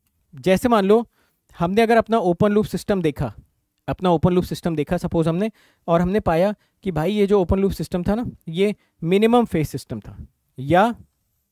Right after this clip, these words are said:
मिनिमम फेज सिस्टम था या नॉन मिनिमम फेज सिस्टम था टाइप ए। टाइप ए का मतलब आप लोग समझ गए कि पोल राइट हाफ साइड में नहीं है, सारे के सारे ज़ीरोज़ हैं जो लेफ्ट हाफ साइड में हैं,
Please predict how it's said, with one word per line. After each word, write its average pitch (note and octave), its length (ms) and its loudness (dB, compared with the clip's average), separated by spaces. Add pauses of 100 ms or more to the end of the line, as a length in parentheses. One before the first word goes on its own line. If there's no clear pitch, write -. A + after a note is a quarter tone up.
(640)
मिनिमम C#3+ 240 -4
फेज E3 180 -4
सिस्टम F3 280 -6
था A3 160 -4 (320)
या F#3 260 0 (280)
नॉन F#3 440 2
मिनिमम G3 280 2
फेज F3 220 -2
सिस्टम D#3 300 -6
था A3 200 -2 (340)
टाइप D3+ 340 -2
ए। G#2+ 120 -10 (520)
टाइप F3 260 2
ए F3+ 60 2
का F#3+ 120 0
मतलब F#3+ 160 0
आप F#3 120 0
लोग F#3+ 100 -4
समझ G#3 220 -2
गए A#3+ 120 -6 (520)
कि F#3+ 40 -10 (140)
पोल A3+ 220 8
राइट G3 260 4
हाफ F3 120 2
साइड D#3+ 240 0
में E3+ 100 -2
नहीं G#2+ 180 -6
है, G#2 80 -18 (140)
सारे D#3 280 -2
के E3+ 80 -6
सारे F3+ 220 0
ज़ीरोज़ D3+ 380 2
हैं G3 100 0
जो E3+ 100 0
लेफ्ट B2+ 280 -4
हाफ C#3 120 -4
साइड D3+ 220 -4
में E3+ 100 -2
हैं, G#3 80 -4